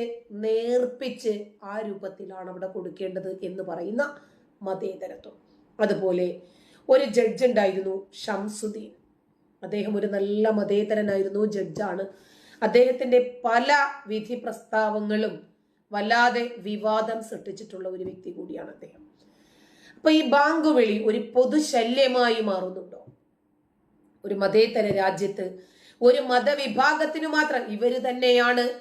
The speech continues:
ഇവർക്ക് വേണ്ടി മതത്തിന്റെ പേരിൽ ഒരു രാഷ്ട്രം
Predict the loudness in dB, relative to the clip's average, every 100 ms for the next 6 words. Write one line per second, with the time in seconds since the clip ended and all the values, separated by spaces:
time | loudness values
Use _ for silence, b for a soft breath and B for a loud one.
0 | B B B -4 2 2 2 0 4 4
1 | 4 2 0 -2 -4 -4 -2 -4 -6 -8
2 | -4 -4 2 4 4 2 -2 -2 -2 -2
3 | -4 -6 -4